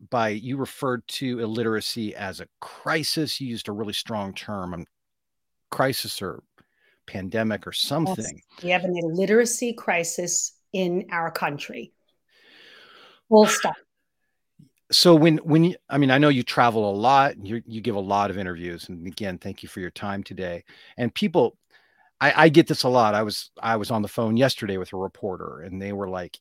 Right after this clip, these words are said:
Speaker 1: "Is, is it really that bad? Is it, is it really that bad? Are things really getting worse? Or you just kinda, I mean, tell me the truth. You know, what are the numbers? Like, what do we really,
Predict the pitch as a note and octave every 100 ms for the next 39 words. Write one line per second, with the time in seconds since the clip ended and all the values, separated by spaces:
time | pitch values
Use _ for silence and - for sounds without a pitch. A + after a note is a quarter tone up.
0 | _ - - - - G#2+ A2 C#3 G#3+ B3
1 | A#3+ A#3 - A3 G#3+ G#3+ G#3 G3 _ _
2 | G#2+ A2 - - D3+ C#3 - A#3+ C4+ B3+
3 | B3 A3+ A#3 A3+ A3+ A3+ A3 G3+ - -
4 | _ _ - G#3+ F#3 D3 A3+ C4 B3+ A#3
5 | A#3+ A3+ A3 A3 G#3+ G#3 - E3 F3 F3+
6 | - F#3 F3+ E3 C#3+ F#2+ D#3 E3+ F3+ A3+
7 | A#3 A3 - F#3+ F#3+ F#3 E3+ D#3+ D3 F#3
8 | F#3 F3 D#3+ E3 E3 E3 D#3+ D#3 - C3
9 | A#2+ - C#3 F3 E3 E3